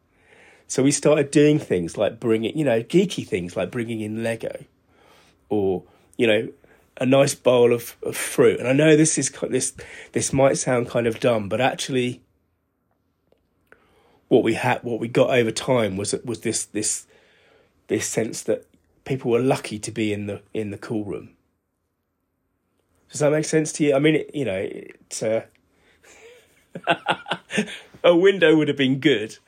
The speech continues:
right? But we actually, you know, we started to bring in posters and, you know, things just to make these, these blank, dark walls look a little bit better,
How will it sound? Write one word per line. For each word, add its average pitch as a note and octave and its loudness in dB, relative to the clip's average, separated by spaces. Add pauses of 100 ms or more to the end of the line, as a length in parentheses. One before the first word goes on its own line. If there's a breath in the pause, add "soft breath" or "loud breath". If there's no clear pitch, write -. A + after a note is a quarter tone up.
(420 loud breath)
right? G#2 2
But C3+ 2
we C#3 4
actually, C3+ 0 (320 soft breath)
you A2+ 0
know, A2+ 4
we A#2+ -2
started C3 2
to - -12
bring B2+ -2
in B2+ 0
posters G2 -8 (160)
and, G2 -10 (880 soft breath)
you C3 0
know, A#2+ 0
things D3 2
just D3+ 0
to - -6
make C#3 4
these, G#2 -6
these G#2+ -6
blank, A2+ -4
dark - -6
walls A2+ -6 (340 loud breath)
look D3 2
a D3+ 2
little C#3 8
bit C#3+ 4
better, E2 -2